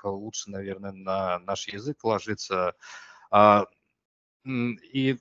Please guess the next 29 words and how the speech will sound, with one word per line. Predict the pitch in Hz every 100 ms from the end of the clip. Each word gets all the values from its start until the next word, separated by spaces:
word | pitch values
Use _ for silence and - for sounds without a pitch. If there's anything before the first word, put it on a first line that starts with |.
| -
они | 123 143
экспертизу | 156 - 143 - 151 113
набирали | 110 110 127 135
свою | 110 107 107 110 117 110 104
вот | 104 101
с |
две | 98 107
тысячи | - 110 -
десятого | 104 - 107 104 104
года. | - 165 143 120 110 104 101
М, | 95 98 92 95 90 _ _
линейка | 113 120 117 -
оборудования | 107 107 110 113 107 104 -
представлена | - 101 - 110 104 202 202 98 98 98 - _ _ -
в, | 107 -
в | -
различных | 110 - 113 - 104
вариациях. | 104 117 127 160 160 120 107 101
Это | 101 -
и | 101 101
нанесение | 104 104 104 - 107 104 101
на | 98 101
крышку, | - 139 156 147 - 104 101
и | 101 101 98 98 98
на | 98 98 98 101 98 _
к-, | - 117
собранную | - 120 107 107 104 104
коробку | 107 120 165 - 143
пенал, | - 120 117 107 117